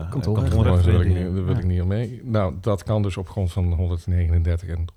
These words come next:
Speaker 3: honderdveertig, kan je daar dus tegen, eh, procederen.
Speaker 1: Ja.
Speaker 3: En dat was dus, eh,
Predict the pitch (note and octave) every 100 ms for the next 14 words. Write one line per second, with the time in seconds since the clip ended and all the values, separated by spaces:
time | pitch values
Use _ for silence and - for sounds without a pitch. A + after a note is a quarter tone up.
0 | _ - G2+ G2 - - - G#3 F#3 D#3+
1 | A2 - _ _ - _ _ _ _ A2+
2 | F#2+ D#2+ C#2 - D#2 C#2 C2+ D2 D2 -
3 | - D#2 - - A2 E2+ F2 C3 A#2+ D2+
4 | - F#2+ - - - - - G#2+ F#2 F2
5 | E2+ -